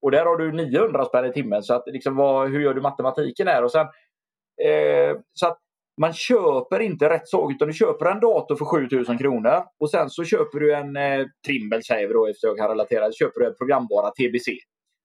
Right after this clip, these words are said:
Och så köper du den programvaran som kostar tolvtusen. Ingår ingenting i den. Jag har knappt ritat en rak linje.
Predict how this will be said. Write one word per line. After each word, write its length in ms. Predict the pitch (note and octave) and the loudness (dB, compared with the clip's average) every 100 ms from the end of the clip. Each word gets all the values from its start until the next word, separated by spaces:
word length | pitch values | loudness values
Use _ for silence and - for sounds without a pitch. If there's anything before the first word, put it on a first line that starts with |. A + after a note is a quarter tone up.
| _ | _
Och 100 | - | -6
så 80 | E3+ | -4
köper 320 | D#3+ E3+ - | 0 0 0
du 60 | C3+ | 0
den 160 | C#3+ A#2+ | 0 2
programvaran 420 | B2 B2+ A2 G#2+ | 0 0 0 -2
som 80 | - | -2
kostar 440 | B2+ - G#2+ G#2 | -4 2 2 0
tolvtusen. 640 | - C3+ G2 G2 A2 - - _ _ _ _ _ _ _ _ _ _ _ | -2 -2 -2 -10 -10 -12 -18 _ _ _ _ _ _ _ _ _ _ _
Ingår 300 | C#3 C3+ B2 | 0 2 2
ingenting 320 | A#2 G#2 G2 | 0 -4 -4
i 40 | A#2+ | 0
den. 160 | C3+ - _ _ | 0 -2 _ _
Jag 100 | - | -4
har 40 | B2 | 0
knappt 240 | C#3+ B2+ | 0 0
ritat 320 | C3+ A#2+ A2+ | -4 0 0
en 60 | A2+ | 0
rak 140 | G#2 | -2
linje. 340 | G2+ F2 G2+ | -4 -4 -4